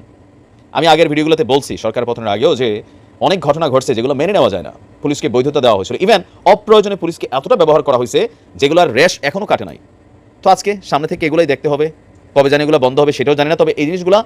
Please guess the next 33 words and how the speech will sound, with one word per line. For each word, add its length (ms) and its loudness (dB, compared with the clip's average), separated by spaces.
বন্ধ 220 0
হওয়া 180 0
দরকার। 280 -10
নয়তো 320 4
এই 80 0
যে, 200 -4
যে 140 0
পুলিশ 220 -4
ভাইরা 180 2
সেখানে 280 -2
গেছেন, 300 0
ওই 120 4
পোলাপাইন 360 2
যাদের 220 2
প্রোগ্রামটাতে 420 -2
বাধা 180 0
দিছে 280 -6
তারা 200 4
আবার 160 2
এই 60 -2
পুলিশের 300 -8
সাথে 160 -4
একটা 120 -8
শত্রুতা 340 -6
মেন্টালিটি 320 -6
তৈরি 160 -4
হইলো। 200 -6
আবার 240 4
কখনো 260 -4
রাষ্ট্র 260 -2
ক্ষমতা 240 -6
পরিবর্তন 400 -6
হলে 200 -2